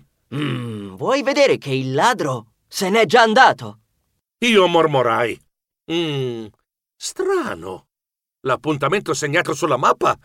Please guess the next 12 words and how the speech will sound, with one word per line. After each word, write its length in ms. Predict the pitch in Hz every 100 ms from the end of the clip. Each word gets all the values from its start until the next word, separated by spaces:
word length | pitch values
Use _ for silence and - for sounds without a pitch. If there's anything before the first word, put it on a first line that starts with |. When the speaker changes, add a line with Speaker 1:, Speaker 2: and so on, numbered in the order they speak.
| _ _ -
Speaker 2:
era 180 | 240 160
alle 160 | 143 131
dieci 280 | 175 160
e 60 | 160
cinquanta." 720 | - 127 - 427 80 - - _ _ _ _ _ _ _ _ _ _ _ _ -
Mi 160 | 247
feci 300 | 226 220 180
prestare 420 | 160 170 - 196 175
una 180 | 139
lente 320 | 117 156 147 147
da 120 | 135
ficcanaso, 680 | 143 135 110 104 120 165